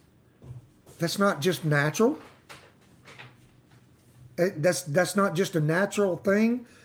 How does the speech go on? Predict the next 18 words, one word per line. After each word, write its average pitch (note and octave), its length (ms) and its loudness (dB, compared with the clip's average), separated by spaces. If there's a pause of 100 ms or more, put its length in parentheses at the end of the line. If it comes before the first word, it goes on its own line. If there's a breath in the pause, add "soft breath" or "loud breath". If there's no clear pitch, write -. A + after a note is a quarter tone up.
(140 loud breath)
Okay, D#3+ 440 2 (320 loud breath)
the C3+ 120 -2
Christian G3+ 560 0
women F#3 360 2
that C#3+ 100 2
are C3+ 100 2
followers F3 540 2
of E3+ 160 -2
Christ, F3 500 0
they're D3 140 0
separate, E3+ 560 -2
and C#3 160 -4
teach - 320 -2
them C#3+ 360 0 (380 soft breath)
to G#3 120 -4
love B3 520 2
their A#3 180 2
husbands. A3 1000 0